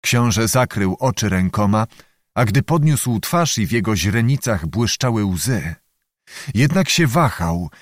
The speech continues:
co się stanie z powagą Rzeczypospolitej, jeśli on tę buławę przyjmie. Wtem wstał pod czaszy koronny. „Jam stary”, rzekł, „nieszczęśliwy i przybity. Mam prawo zrzec się ciężaru, którym jest nad moje siły,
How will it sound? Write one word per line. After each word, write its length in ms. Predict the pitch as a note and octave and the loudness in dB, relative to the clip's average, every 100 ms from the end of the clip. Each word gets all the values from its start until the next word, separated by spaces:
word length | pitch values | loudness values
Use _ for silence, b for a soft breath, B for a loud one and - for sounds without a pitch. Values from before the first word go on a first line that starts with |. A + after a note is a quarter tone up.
| b b b | b b b
co 160 | - D#3+ | 0 2
się 200 | F3+ D#3+ | 2 0
stanie 420 | - D#3 D#3 C#3+ | 2 2 2 2
z 100 | - | 0
powagą 480 | B2+ A2 C#3+ C#3+ B2 | 0 2 2 2 2
Rzeczypospolitej, 1120 | C#3 - - B2+ - - E3 B2+ - G2 G2 B B | 0 0 -2 -2 -2 0 0 0 0 0 0 B B
jeśli 440 | A#2+ C3+ - C3 C3 | 0 2 0 -2 0
on 260 | D3 C#3+ D3+ | 2 4 4
tę 140 | D#3 | 4
buławę 500 | C3+ D3 D3 C3+ D3 | 2 4 4 4 2
przyjmie. 760 | C#3 - F#3+ B2+ F2+ F2 D#2 G2+ _ _ _ _ _ _ _ _ _ | -2 -2 0 2 2 0 -4 -8 _ _ _ _ _ _ _ _ _
Wtem 360 | - - G#3+ F#3+ | -2 2 2 0
wstał 440 | - C3+ A#2+ A2 | -2 2 2 2
pod 240 | - A2+ | -2 -4
czaszy 300 | - A#2+ - | 0 0 0
koronny. 600 | A2 A2+ A2+ E2 D#2 G#2+ G#2+ _ _ _ | 0 0 2 2 0 -2 -8 _ _ _
„Jam 420 | G2+ B2+ D#3 D#3 | 2 4 4 2
stary”, 580 | C#3 - E3+ C#3+ G#2+ F#2 | 0 0 2 2 0 -2
rzekł, 440 | D#2+ A2 G#2 F#2 E2+ b b b - | -2 -2 -2 -4 -4 b b b 0
„nieszczęśliwy 880 | B2+ D3 - C#3+ C#3 - E3 C3 C#3+ | 2 2 2 2 2 2 2 2 2
i 100 | C3 | 0
przybity. 680 | - C#3 A#2 C3+ - F2+ F2+ - _ _ _ B B B | 0 0 0 0 -2 -4 -4 -8 _ _ _ B B B
Mam 340 | F2 B2 E3 D#3 | 2 4 4 4
prawo 340 | C#3+ D#3 D3+ | 2 2 2
zrzec 440 | G#2 A2 D#3+ - - | 0 2 0 0 -2
się 200 | A2+ G#2 | -2 0
ciężaru, 680 | A2+ G#2+ F2 B2+ B2+ C3+ C3 | 0 0 2 2 2 0 -2
którym 400 | - C3 B2 B2+ | -2 0 2 2
jest 320 | C3 - - | 0 -2 0
nad 240 | C#3 B2+ | 2 2
moje 320 | C3 C#3+ C#3+ | 2 2 2
siły, 500 | A#2 - E3+ C3 A#2 | 2 0 0 2 0